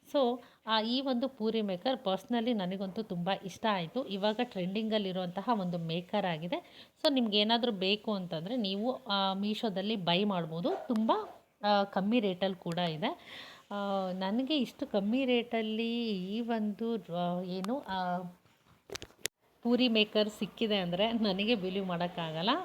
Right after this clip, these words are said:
ನಾನು ಮನೇಲಿ ತರಿಸ್ದಾಗ so ನಮ್ಮ ಮಮ್ಮಿಗೆ ತುಂಬಾ ಇಷ್ಟ ಆಯ್ತು. ತುಂಬ ಚೆನ್ನಾಗಿದೆ ಅಂತ ಕೂಡ ನನಗೆ ಹೇಳಿದ್ರು. So ತರಿಸಿದ್ದಕ್ಕೆ ಸಾರ್ಥಕ ಆಯ್ತು ಅಂತ ಕೂಡ ನಾನು ಅಂದ್ಕೊಂಡೆ.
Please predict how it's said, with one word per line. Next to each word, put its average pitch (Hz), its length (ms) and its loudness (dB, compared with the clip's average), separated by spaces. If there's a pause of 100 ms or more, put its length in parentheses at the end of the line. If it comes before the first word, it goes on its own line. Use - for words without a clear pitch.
ನಾನು 208 320 0
ಮನೇಲಿ 190 300 -2
ತರಿಸ್ದಾಗ 170 600 -4 (320)
so 196 140 -2
ನಮ್ಮ 170 140 -4
ಮಮ್ಮಿಗೆ 190 240 -2
ತುಂಬಾ 165 240 -4
ಇಷ್ಟ 180 340 -4
ಆಯ್ತು. 156 300 -6
ತುಂಬ 220 200 0
ಚೆನ್ನಾಗಿದೆ 190 540 -4
ಅಂತ 170 180 -4
ಕೂಡ 165 280 -8 (100)
ನನಗೆ 175 340 -4
ಹೇಳಿದ್ರು. 165 500 -6 (500)
So 302 80 2
ತರಿಸಿದ್ದಕ್ಕೆ 214 680 -2
ಸಾರ್ಥಕ 190 460 -2 (120)
ಆಯ್ತು 185 280 2
ಅಂತ 180 160 -4
ಕೂಡ 175 320 -4
ನಾನು 170 340 -4
ಅಂದ್ಕೊಂಡೆ. 160 600 -6